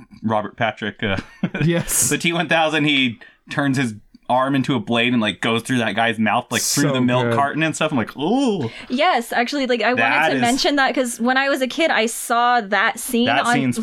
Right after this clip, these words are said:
Speaker 1: specifically.
Speaker 3: of context, and I spent a lot of my youth trying to
Speaker 1: <laughs>
Speaker 3: figure out what that movie was.
Speaker 1: Oh, jeez.
Speaker 3: And, like, in a way, it disturbed me, but, like, I,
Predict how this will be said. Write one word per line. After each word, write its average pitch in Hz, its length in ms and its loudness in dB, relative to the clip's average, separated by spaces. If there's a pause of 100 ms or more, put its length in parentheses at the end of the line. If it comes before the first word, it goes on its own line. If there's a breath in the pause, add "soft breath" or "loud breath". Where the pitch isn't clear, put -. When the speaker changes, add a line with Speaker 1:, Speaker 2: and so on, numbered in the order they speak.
(120)
Speaker 1:
specifically. 233 400 2
Speaker 3:
of 202 40 -8
context, 254 680 0
and 254 180 0
I 240 100 0
spent 285 440 -2
a 226 80 0
lot 233 360 0
of 330 100 -4
my 339 100 0
youth 294 300 0
trying 294 280 0
to 269 80 0
Speaker 1:
<laughs> - 140 -6
Speaker 3:
figure 277 240 2
out 262 220 2
what 240 220 0
that 247 180 2
movie 240 340 2
was. 202 420 2
Speaker 1:
Oh, 123 400 2
jeez. 117 320 0
Speaker 3:
And, 254 540 2 (200)
like, 220 360 -2 (340)
in 269 140 2
a 262 60 4
way, 247 160 0
it 302 140 0
disturbed 262 520 -2
me, 392 200 2
but, 277 220 2
like, 247 320 0
I, 233 540 2